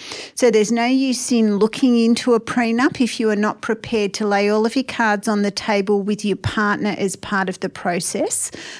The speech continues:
The second thing is that it's important you're using a really experienced lawyer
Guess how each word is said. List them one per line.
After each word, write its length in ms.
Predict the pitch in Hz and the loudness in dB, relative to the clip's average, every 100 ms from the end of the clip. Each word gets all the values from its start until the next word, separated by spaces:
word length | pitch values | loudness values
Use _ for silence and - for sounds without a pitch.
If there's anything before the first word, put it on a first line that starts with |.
| - | -4
The 80 | 269 | -2
second 500 | 240 285 277 339 320 | 2 2 2 2 2
thing 320 | 294 254 240 | 4 4 4
is 500 | 220 - 240 226 214 | 0 0 0 0 -2
that 320 | - 226 214 214 | 2 4 4 2
it's 200 | 208 240 | 0 0
important 440 | 214 - 226 226 | 0 2 2 2
you're 100 | 226 | 2
using 420 | 202 214 208 208 | 0 -2 0 0
a 60 | 208 | 0
really 640 | 202 208 202 202 202 - - | 2 2 2 0 0 -4 -4
experienced 1080 | 208 - - - 214 208 208 196 - - | -4 -4 -6 0 2 4 2 0 -4 -8
lawyer 580 | 240 220 208 208 202 196 | -4 0 2 2 4 2